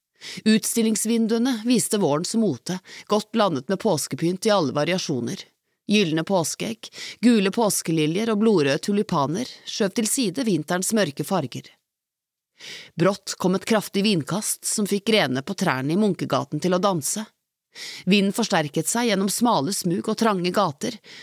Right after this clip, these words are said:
og i Fjordgaten samlet den seg til et siste krafttak. Som et illsint uhyre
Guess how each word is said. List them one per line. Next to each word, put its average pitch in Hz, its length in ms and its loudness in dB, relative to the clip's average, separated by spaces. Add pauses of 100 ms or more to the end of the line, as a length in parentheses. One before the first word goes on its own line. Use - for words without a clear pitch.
(240)
og 214 100 6
i 233 80 2
Fjordgaten 151 680 2 (180)
samlet 190 480 0
den 143 140 2
seg 170 220 -2
til 220 120 0
et - 80 -8
siste - 380 -2
krafttak. - 640 -6 (580)
Som 208 220 2
et 214 160 -2
illsint 208 540 0
uhyre 175 480 2